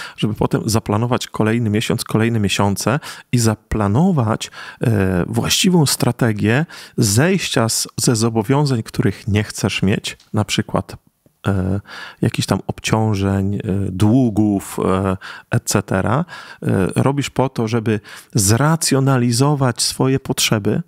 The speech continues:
czyli nie wydawać na potrzeby więcej, niż to po prostu jest naprawdę potrzeba. Identyfikujesz, jakich zachcianek możesz zacząć unikać,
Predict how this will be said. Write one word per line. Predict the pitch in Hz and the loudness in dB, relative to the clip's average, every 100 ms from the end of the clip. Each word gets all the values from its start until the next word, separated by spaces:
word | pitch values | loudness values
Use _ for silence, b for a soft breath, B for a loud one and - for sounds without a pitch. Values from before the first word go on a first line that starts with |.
| _ | _
czyli | - 123 120 | -2 0 4
nie | 127 156 | 4 4
wydawać | 139 131 139 131 - | 2 2 2 -2 -2
na | 123 | -4
potrzeby | - 117 - 120 120 | -2 -2 -2 0 2
więcej, | 120 123 - 131 | 2 0 0 -2
niż | - | 0
to | 123 | -2
po | |
prostu | - 123 - | -2 -4 -2
jest | 127 - | -2 -2
naprawdę | - 120 117 | -2 -2 -2
potrzeba. | - 123 - 107 113 - B B B B - - | -2 -2 -2 0 -2 -4 B B B B -6 0
Identyfikujesz, | 170 156 147 147 143 - 147 131 147 | 2 2 2 0 -2 2 2 2 2
jakich | 123 156 - 180 | 2 2 0 -2
zachcianek | - 170 - - - 156 - 139 | 0 -2 -2 -2 2 0 0 0
możesz | 117 123 110 | 2 2 0
zacząć | 113 127 - 123 - | 0 -2 0 -2 2
unikać, | 123 107 - 110 185 - | 2 2 0 -2 -2 -6